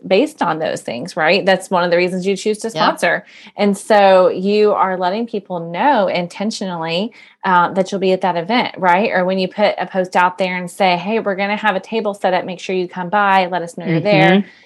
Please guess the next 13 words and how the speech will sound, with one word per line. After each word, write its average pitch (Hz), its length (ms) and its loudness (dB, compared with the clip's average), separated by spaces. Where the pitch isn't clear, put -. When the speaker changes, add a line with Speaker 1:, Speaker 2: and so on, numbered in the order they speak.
Speaker 1:
You 254 120 4
know, 190 180 4
there 220 160 2
are 220 80 2
different 226 420 -2
ways 190 320 2
that 139 140 2
you 180 120 -2
can 180 200 -8
be 180 180 -6
active 160 640 -4
and 175 180 -12
promote, 170 540 -2